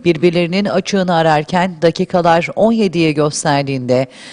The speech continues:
sağdan yapılan ortaya net bir kafa vuruşu yapan Diouf ev sahibi ekibi bir sıfır öne geçirdi. İlk yarı bu skorla sona erdi.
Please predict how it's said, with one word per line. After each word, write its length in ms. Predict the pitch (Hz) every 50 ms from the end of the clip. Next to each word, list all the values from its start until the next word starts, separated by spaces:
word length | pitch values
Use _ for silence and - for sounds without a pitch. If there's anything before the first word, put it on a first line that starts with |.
| - -
sağdan 480 | - - 226 220 226 220 247 247 247 226
yapılan 440 | 220 202 - - 196 190 180 175 170
ortaya 440 | - 185 185 180 - - 190 160
net 260 | 160 165 180 - - 196
bir 100 | 185 175
kafa 280 | - 180 165 - 190
vuruşu 420 | 170 156 160 160 156 - - - 190
yapan 480 | 170 165 - - 170 151 147 143 135
Diouf 360 | 143 147 139 131 131 - - - - - - - - _
ev 180 | - 170 180 175
sahibi 480 | - - 196 175 160 156 151 143 135
ekibi 440 | 131 - 170 170 - 202 165 170 147
bir 140 | 170 208 208
sıfır 500 | - - - 180 - - 156 156 151 - -
öne 240 | - 156 147 127 127
geçirdi. 600 | 113 127 123 - - 170 165 147 143 165 - - - - _ _ _ _ _ _ - - - - - - _ -
İlk 260 | 196 196 - - -
yarı 240 | 185 185 180 160 160
bu 80 | 190
skorla 520 | - - 226 - - 214 196 196 202 247 247
sona 300 | - - 208 202 185 175
erdi. 500 | 151 143 147 156 147 - 180 170 -